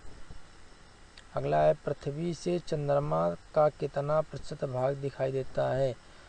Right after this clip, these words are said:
तो पृथ्वी से चंद्रमा का जो भाग है वो सत्तावन परसेंट दिखाई देता है। अगला question है, चंद्रमा धरती की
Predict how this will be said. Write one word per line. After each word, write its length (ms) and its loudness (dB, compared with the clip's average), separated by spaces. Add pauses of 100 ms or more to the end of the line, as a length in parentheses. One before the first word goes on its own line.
(180)
तो 60 0
पृथ्वी 440 -2
से 140 -4
चंद्रमा 500 2
का 180 2
जो 160 0
भाग 300 2
है 160 2
वो 160 0
सत्तावन 640 -2
परसेंट 400 -2
दिखाई 220 -2
देता 280 -4
है। 140 -6 (680)
अगला 240 4
question 360 -2
है, 120 0
चंद्रमा 840 2
धरती 600 0
की 420 -2